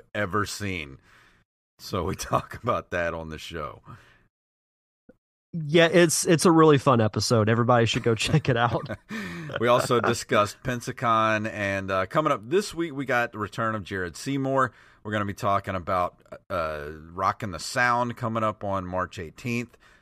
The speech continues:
Speaker 1: Uh, so go check out at the Sound two two eight Twitter and Instagram, and go download their, uh, their app too. So if you like music and you like discovering new music, go check out everything the Sound has to offer,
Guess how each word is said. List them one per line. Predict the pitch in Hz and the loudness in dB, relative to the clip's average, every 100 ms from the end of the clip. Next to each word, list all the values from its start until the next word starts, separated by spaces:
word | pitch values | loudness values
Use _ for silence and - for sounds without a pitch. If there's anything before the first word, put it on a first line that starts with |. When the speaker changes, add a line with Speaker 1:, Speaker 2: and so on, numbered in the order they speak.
| - | -6
Speaker 1:
Uh, | 92 85 | -2 -2
so | - | -4
go | 92 117 | -4 -4
check | - 107 113 | -2 -6 -2
out | 104 - - | -2 -2 -4
at | 117 - | -4 -4
the | 92 92 | -14 -12
Sound | - 107 107 104 - | -6 -4 -4 -6 -8
two | 110 | -12
two | - 90 87 | -12 -10 -6
eight | 92 92 _ _ - | -6 -6 _ _ -14
Twitter | 113 104 98 | -6 -2 -2
and | 87 | -4
Instagram, | 95 - 95 98 98 | -8 -10 -6 -4 -2
and | |
go | 101 | -2
download | 127 160 147 151 147 135 | 0 2 2 2 0 0
their, | 135 135 127 | 0 0 0
uh, | 127 123 | 0 -2
their | 117 117 - | -2 -4 -2
app | 139 120 - | -2 -2 -6
too. | - 143 101 | -6 -4 -2
So | 104 | -4
if | 87 | -6
you | 113 104 | -4 0
like | 139 110 | 0 0
music | 113 117 135 160 - _ _ - | -2 0 0 -2 -8 _ _ -10
and | 107 | -4
you | 113 | 0
like | 113 107 | 0 -2
discovering | 101 - 120 110 113 107 104 | -10 -2 -2 0 -2 -2 -2
new | 117 | 0
music, | 117 123 117 120 - | 0 0 0 -4 -6
go | 107 | -8
check | - 113 - | -6 -8 -2
out | 104 - _ | -4 -4 _
everything | 107 113 131 131 123 113 | -4 -2 -2 -4 -6 -6
the | 101 | -8
Sound | - 95 95 95 | -8 -6 -6 -6
has | 87 - | -8 -8
to | 76 | -6
offer, | 80 - 73 | -6 -6 -12